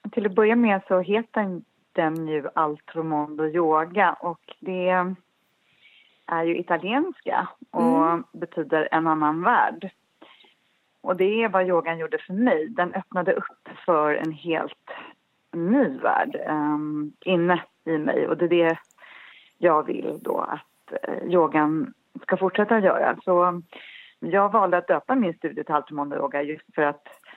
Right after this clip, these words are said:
Speaker 1: att kunna välkomna alla in och öppna upp till sina egna inre världar helt enkelt. Plus att det också ska vara en annan värld. Det ska vara en oas. Det ska vara någonstans dit du kan vända dig från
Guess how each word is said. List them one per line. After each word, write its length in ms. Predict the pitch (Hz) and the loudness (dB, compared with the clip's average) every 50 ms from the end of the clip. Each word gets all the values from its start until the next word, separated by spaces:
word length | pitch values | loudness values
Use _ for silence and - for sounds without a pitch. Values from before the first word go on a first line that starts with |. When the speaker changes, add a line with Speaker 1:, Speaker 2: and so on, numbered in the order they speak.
| - _ | -12 _
Speaker 1:
att 140 | - 165 - | -8 -6 -4
kunna 220 | - 190 165 156 | -2 0 0 2
välkomna 680 | 156 160 170 151 151 - - - 180 160 160 160 151 143 | 2 2 2 2 0 -2 -2 -2 0 0 2 0 0 2
alla 280 | - - 151 143 143 143 | 2 0 0 0 -2 -2
in 280 | 147 143 143 147 147 | -2 -4 -6 -4 -4
och 160 | 143 139 - | -6 -4 -4
öppna 260 | - - - - 147 147 | -4 -6 -6 -4 -6 -6
upp 200 | - - _ - - - _ _ - | -6 -8 _ -18 -18 -18 _ _ -16
till 80 | 165 | -12
sina 220 | - - 160 151 147 | -8 -6 -4 -4 -2
egna 400 | - 160 151 131 147 147 147 - - - - _ _ | 0 -2 -2 0 0 -2 -2 -2 -4 -10 -16 _ _
inre 360 | - 185 180 175 170 165 165 | -6 -4 -2 0 0 2 2
världar 400 | 156 160 151 147 147 - - - | 2 2 2 0 -2 -4 -8 -6
helt 220 | 165 165 - - - _ | -6 -8 -8 -8 -12 _
enkelt. 260 | - - - - - | -10 -10 -10 -10 -10
Plus 220 | - - 254 285 - - | -2 0 0 0 2 0
att 140 | - 226 - | -2 0 0
det 60 | 220 | 0
också 220 | 220 - - 214 | -2 0 -2 -4
ska 180 | 180 - - 185 | -2 0 0 2
vara 460 | 175 208 196 180 240 285 277 285 269 269 - _ _ _ _ _ _ _ _ _ _ _ | 2 4 4 4 4 4 4 2 2 0 -6 _ _ _ _ _ _ _ _ _ _ _
en 240 | - 214 185 185 190 | -4 -2 -2 -2 -2
annan 420 | - 170 156 156 151 147 151 156 | -4 -4 -4 -4 -4 -4 -4 -6
värld. 300 | 147 - - - - - - | -6 -8 -8 -8 -10 -10 -12
Det 60 | 165 | -16
ska 160 | - - 185 | -10 -8 -6
vara 260 | 170 170 175 175 175 170 | -2 0 0 2 0 0
en 140 | 170 165 | -2 -4
oas. 680 | 175 - - - _ 185 185 180 170 156 143 - 135 147 - _ | -6 -8 -10 -6 _ -2 0 0 0 0 0 -2 -4 -8 -12 _
Det 100 | - 165 - | -14 -14 -10
ska 160 | - - 175 | -6 -4 -2
vara 540 | 160 165 156 156 156 156 156 151 151 151 151 - _ _ _ _ _ _ _ _ _ _ _ _ _ | 0 0 2 2 2 2 2 0 0 -2 -6 -12 _ _ _ _ _ _ _ _ _ _ _ _ _
någonstans 760 | 214 202 190 180 170 165 170 160 - - 170 156 156 160 151 _ _ - | 0 0 2 2 2 0 -4 -2 -2 -2 0 0 -2 -4 -8 _ _ -8
dit 200 | 180 165 170 - | -8 -8 -6 -6
du 100 | 160 156 | -6 -2
kan 240 | - 185 165 165 175 | 2 2 2 4 4
vända 420 | 180 170 160 156 156 156 160 190 | 2 2 2 2 0 0 0 2
dig 280 | 185 190 160 151 160 - | 4 4 2 2 0 -2
från 240 | - 160 143 156 | -4 -6 -6 -6